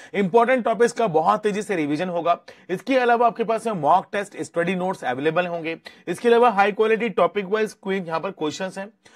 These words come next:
क्वेश्चन की प्रैक्टिसेस हैं और fully solved previous year question papers हमारे पास में होंगे। तो सफलता है आपकी, जिम्मेदारी है हमारी। तो देर मत कीजिएगा, जल्दी से ज्वाइन कीजिएगा हमारे इस पर्टिकुलर जेआरएफ़ बूस्टर कोर्स को।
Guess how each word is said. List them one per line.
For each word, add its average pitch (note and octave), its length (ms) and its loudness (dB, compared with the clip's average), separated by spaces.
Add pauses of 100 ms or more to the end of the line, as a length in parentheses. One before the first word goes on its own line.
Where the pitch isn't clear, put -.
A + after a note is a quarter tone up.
(220)
क्वेश्चन E3 280 -2
की G3+ 60 -2
प्रैक्टिसेस F#3+ 520 -2
हैं G3 200 -14
और E3+ 140 0
fully A#3 340 2
solved A#3 300 2
previous G3 380 -4
year G3 100 -2
question E3+ 340 -6
papers D3 280 -4
हमारे C#3 220 -6
पास A#2+ 260 -6
में B2 80 -12
होंगे। G#2+ 180 -14 (440)
तो A3+ 80 8
सफलता A#3+ 520 4
है B3+ 160 0
आपकी, G#3+ 420 -2 (140)
जिम्मेदारी D#3+ 680 0
है C#3+ 180 -8 (160)
हमारी। A#2 360 -6 (240)
तो F#3 80 0
देर G#3+ 280 6
मत B3+ 180 2
कीजिएगा, G#3 400 -4
जल्दी E3+ 380 -2
से C3 200 -6 (240)
ज्वाइन F3+ 360 0
कीजिएगा G#3+ 400 -2
हमारे F#3 320 -2
इस E3+ 160 -8
पर्टिकुलर F3 460 -4
जेआरएफ़ D3+ 440 -2
बूस्टर C#3 300 -6
कोर्स A#2 280 -8
को। - 160 -20